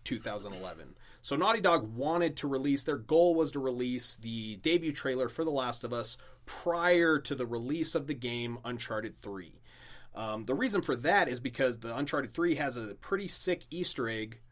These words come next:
um, that you can find in newspapers in that game, in the Uncharted three game.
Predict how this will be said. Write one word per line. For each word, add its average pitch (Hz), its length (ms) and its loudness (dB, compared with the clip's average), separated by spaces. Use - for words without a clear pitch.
um, 110 300 -8
that 107 120 -10
you 143 80 -4
can 160 140 0
find 156 400 0
in 131 120 0
newspapers 135 920 0
in 151 300 0
that 113 280 -6
game, 110 400 -6
in 139 200 0
the 135 120 -2
Uncharted 117 480 -4
three 127 180 -4
game. - 220 -14